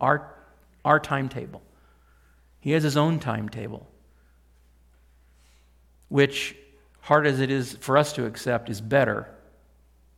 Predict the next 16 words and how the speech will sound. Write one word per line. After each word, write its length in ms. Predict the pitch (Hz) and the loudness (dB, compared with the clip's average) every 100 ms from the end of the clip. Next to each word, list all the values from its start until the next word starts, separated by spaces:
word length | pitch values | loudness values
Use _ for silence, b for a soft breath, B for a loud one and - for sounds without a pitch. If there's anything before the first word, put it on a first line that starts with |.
| _ _ _ _ _ _ _ _ _ _ _ _ _ _ _ - | _ _ _ _ _ _ _ _ _ _ _ _ _ _ _ -4
So 160 | - | 2
if 100 | 131 | 2
you 100 | 160 | 4
will 120 | 143 127 | 2 0
pray 280 | - 180 | 0 0
confidently 840 | 156 - 185 185 - 113 - 98 - - _ _ _ _ _ _ _ _ _ _ _ _ _ | 0 -2 0 0 -2 -6 -6 -10 -12 -20 _ _ _ _ _ _ _ _ _ _ _ _ _
for 140 | - | -2
what 180 | 147 151 | -2 2
you 60 | 151 | 2
know 320 | 147 151 196 | 6 6 8
to 80 | 180 | 6
be 140 | 143 | 2
the 100 | 127 | 0
will 220 | 117 110 | 0 -2
of 100 | 98 | -2
God 380 | - - - - | -6 -8 -8 -12